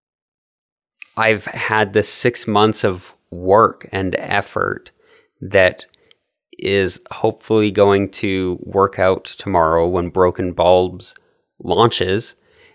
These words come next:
And so even when listening to the book, my mind was always elsewhere, and I just couldn't, I couldn't focus at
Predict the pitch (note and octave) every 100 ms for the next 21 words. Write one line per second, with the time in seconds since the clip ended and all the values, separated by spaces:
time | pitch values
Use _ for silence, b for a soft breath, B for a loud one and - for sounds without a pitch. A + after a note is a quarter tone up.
0 | _ A2+ A2 A#2 A2+ C#3 D3 C#3 A#2 G#2+
1 | G2+ A#2 A2+ B2 - C3+ A2 F#2 F2 E2+
2 | _ _ _ - A2 G#2 G2 E2+ - F#2+
3 | F#2 - _ _ _ _ _ _ _ _
4 | _ _ - A2 G#2+ A2+ A#2+ A2+ G2+ -
5 | - G#2+ A2+ G2 - F#2 - - F2 F2
6 | F#2+ F#2+ - - - A2+ G#2+ G#2+ G2 _
7 | _ - F#2 - - A2+ F#2+ - - F#2
8 | F#2 F2 F2 - - G2+ -